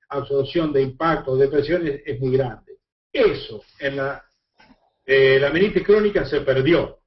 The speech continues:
se perdió. Y puede llegarse al zapato chino. Entonces tenemos el criterio de acción, que esto, esto ya tiene varias décadas, de, eh, ¿por qué, eh,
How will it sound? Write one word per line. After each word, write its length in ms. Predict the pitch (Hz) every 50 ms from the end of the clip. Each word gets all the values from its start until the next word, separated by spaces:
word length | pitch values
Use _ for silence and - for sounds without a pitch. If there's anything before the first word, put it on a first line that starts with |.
| _ _ _ _ _
se 160 | _ - 123
perdió. 500 | 131 131 123 127 139 151 - - - - _ _ _ _ _ _ _ _ _ _ _ _ -
Y 420 | 147 151 170 185 208 196 - - _ _
puede 240 | - 170 170 180 180
llegarse 540 | - 180 175 160 165 175 180 170 - 214 202
al 120 | 165 - -
zapato 420 | 131 131 - 143 135 - 135 -
chino. 320 | - 143 127 110 104 110
Entonces 460 | 120 120 - 165 165 165 - 180 180 -
tenemos 480 | 160 156 175 180 185 185 180 180 - _ _ _ _ _ _ _
el 180 | 143 139 139 139
criterio 580 | 156 151 151 147 185 185 185 180 185 180 165
de 160 | 151 156 151
acción, 560 | 147 147 - - 185 185 185 190 208 - - _ _ _ _ _ _ _ _ _
que 140 | 139 156
esto, 280 | 151 151 170 170 170 - -
esto 240 | 160 151 - 175 151
ya 200 | 143 156 143 -
tiene 380 | 165 156 147 143 135 131 - -
varias 320 | 190 214 202 196 160 139 135
décadas, 680 | 127 110 - 127 143 185 226 214 - - _ _ _ _ _ _ _ _ _ _ _ _ _ _ _
de, 480 | 127 143 151 160 180 185 - - 139 135
eh, 40 | 135 -
¿por 200 | - 185 185 185
qué, 400 | - 220 190 143 - - - - -
eh, 760 | 147 139 139 139 139 139 139 135 135 135 131 131 131 127